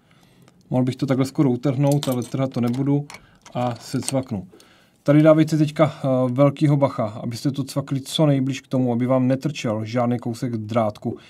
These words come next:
jinak vám to půjde do zkratu. Je opravdu potřeba myslet na to, aby tam nic nečouhalo, takže ještě já si to tady takhle zahnu lehce dovnitř, kdyby tam něco, eh, koukalo,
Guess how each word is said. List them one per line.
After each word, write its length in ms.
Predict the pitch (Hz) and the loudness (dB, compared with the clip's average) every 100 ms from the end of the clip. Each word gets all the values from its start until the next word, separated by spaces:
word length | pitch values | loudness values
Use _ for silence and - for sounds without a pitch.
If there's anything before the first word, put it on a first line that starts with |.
| _ | _
jinak 180 | 123 113 | -4 0
vám 140 | 120 | 0
to 100 | 110 | -2
půjde 260 | 113 120 107 | -2 -2 -2
do 80 | 104 | -4
zkratu. 400 | - 110 101 82 - - _ _ | -6 -8 -8 -12 -16 -20 _ _
Je 100 | 151 | 0
opravdu 320 | 135 156 151 151 | 4 4 6 4
potřeba 320 | 151 - 156 | 2 4 6
myslet 360 | 147 147 165 | 6 4 2
na 120 | 147 139 | 4 2
to, 300 | 135 123 127 _ _ | 0 -4 -6 _ _
aby 200 | - 131 | -6 -2
tam 420 | 131 139 131 131 135 | 0 4 4 6 6
nic 240 | 156 151 | 4 4
nečouhalo, 640 | 147 143 135 117 113 107 135 _ _ _ | 0 2 0 0 -2 -6 -10 _ _ _
takže 220 | - 113 | -8 -2
ještě 200 | 131 - | -2 0
já 60 | 131 | -2
si 140 | 131 | -2
to 100 | - | -8
tady 140 | 139 139 | -2 0
takhle 320 | 135 135 131 - - - _ - _ _ - - - | 0 0 -2 -4 -16 -18 _ -20 _ _ -20 -20 -8
zahnu 400 | 120 127 131 135 | -2 0 2 2
lehce 280 | 131 - 156 | 0 0 0
dovnitř, 380 | 127 123 117 | 2 0 -2
kdyby 160 | 117 113 | -4 -4
tam 140 | 123 | 0
něco, 300 | 123 120 139 117 - - 113 | -2 -2 -6 -8 -12 -10 -8
eh, 20 | |
koukalo, 540 | - 127 113 110 110 | -4 -4 -2 -4 -4